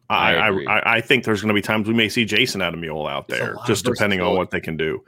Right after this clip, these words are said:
Speaker 2: A lot of versatility
Speaker 1: Yeah.
Speaker 2: with this group.
Speaker 1: I, I think by the end of the year, we're gonna have to say, we're gonna have to really rethink how we identify positions in this defense. I, I, I just, that's what I'm, that's a prediction that I have, right?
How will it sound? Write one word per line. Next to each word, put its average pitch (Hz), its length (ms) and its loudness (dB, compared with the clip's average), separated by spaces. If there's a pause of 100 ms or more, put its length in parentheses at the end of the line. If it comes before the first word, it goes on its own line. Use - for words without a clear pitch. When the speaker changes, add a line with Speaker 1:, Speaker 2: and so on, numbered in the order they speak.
(240)
Speaker 2:
A 95 40 -6
lot 117 220 4
of 101 60 -6
versatility 95 460 0
Speaker 1:
Yeah. 82 40 -2
Speaker 2:
with 78 100 -6
this 76 160 -10
group. - 320 -8
Speaker 1:
I, 139 280 2
I - 20 0
think 175 300 4
by 147 100 6
the 131 100 4
end 127 120 6
of 117 60 2
the 117 60 4
year, 113 160 8
we're 107 120 4
gonna 110 140 4
have 104 160 2
to - 60 -12
say, 101 200 0
we're 107 120 0
gonna 123 140 2
have - 60 -8
to 101 80 -4
really 101 240 -2
rethink 98 360 -8
how 90 160 -2
we 90 160 -4
identify 82 680 -8 (300)
positions 90 500 -4
in 82 80 -10
this 85 100 -12
defense. - 560 -12 (540)
I, 101 180 0
I, - 160 0
I 107 100 2
just, 104 220 0
that's 135 220 2
what 135 120 6
I'm, 113 140 2 (220)
that's 127 180 4
a 120 60 -2
prediction 117 420 0
that 90 80 -4
I 80 100 -4
have, 64 400 -8 (360)
right? 92 280 -4